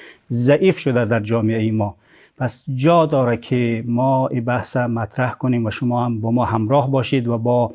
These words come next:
این همراهی فعالتان که سوال و پیشنهاد و انتقاد درباره موضوع این بحث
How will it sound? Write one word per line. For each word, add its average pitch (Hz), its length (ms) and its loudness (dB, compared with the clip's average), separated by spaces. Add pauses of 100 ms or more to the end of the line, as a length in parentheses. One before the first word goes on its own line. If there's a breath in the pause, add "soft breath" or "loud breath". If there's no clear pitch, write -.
(360 loud breath)
این 123 120 0
همراهی 131 800 4
فعالتان 139 880 0
که 123 160 -2
سوال 135 540 2
و 120 120 0
پیشنهاد 131 580 0
و 139 40 2
انتقاد 139 520 2
درباره 123 480 0
موضوع 120 400 2
این 135 240 2
بحث - 480 0